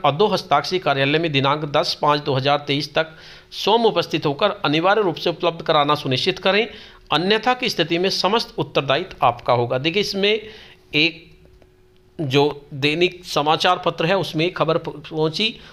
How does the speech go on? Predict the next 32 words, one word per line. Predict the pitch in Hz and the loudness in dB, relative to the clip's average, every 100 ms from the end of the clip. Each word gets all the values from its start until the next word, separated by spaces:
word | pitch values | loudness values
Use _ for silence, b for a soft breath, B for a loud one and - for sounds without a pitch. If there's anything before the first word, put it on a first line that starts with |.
| B - | B 0
हो | 320 | 2
सकता | 302 - 262 | 2 2 2
है | 254 | 2
समाचार | 247 220 220 233 | 2 2 4 4
पत्र | 226 214 220 | 2 0 4
वाला | 190 185 202 - B B 143 | 4 4 2 0 B B -2
जब | 180 | 2
अंबेडकर | 190 175 185 175 170 | 2 2 0 0 2
जयंती | 170 160 190 | 2 2 0
मनाई | 160 156 165 | 2 2 4
हो | 190 | 2
उसके, | 202 208 - 185 - | 2 -2 0 0 0
और | 165 160 | 0 0
विद्यालय | 151 143 165 170 | 2 2 2 0
उसके | 160 160 | -2 0
बाद | 151 147 | 0 2
बंद | 151 175 | -2 0
कर | 175 151 | -2 0
देते | 151 151 143 | 0 0 2
हैं, | 165 - B B - | 0 -2 B B -4
जयंती | 135 147 147 | 2 2 2
मनाने | 156 143 143 175 | 2 2 2 2
के | 175 | 2
बाद | 160 156 | 2 2
उसके | 131 - | -2 0
बाद | 160 151 151 | 2 0 0
फ़ोटो | 151 147 | -4 -4
खींच | 170 151 147 | -6 -6 -2
के | 151 | 0
ले | 143 | 2
गया | 147 147 | 2 2
हो, | 147 180 | 2 -2